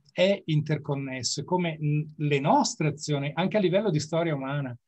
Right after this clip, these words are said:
Eh, mi ricordo anche, eh, i passaggi interessanti di Asimov, eh, in, eh, Fondazione, in tutta la trilogia, no? Lì usano la psychohistory, no? Cioè cercare di capire come,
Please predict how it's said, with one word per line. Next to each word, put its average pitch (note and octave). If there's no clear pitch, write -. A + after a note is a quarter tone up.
Eh, C3
mi C#3
ricordo D#3
anche, D#3
eh, C#3+
i B2
passaggi E3+
interessanti D3+
di C3+
Asimov, B2+
eh, A#2+
in, B2
eh, A#2
Fondazione, C3+
in B2+
tutta C3
la C3
trilogia, B2+
no? B2+
Lì C#3
usano C#3
la B2
psychohistory, C3+
no? B2+
Cioè A#2+
cercare D3
di B2+
capire C#3+
come, C3+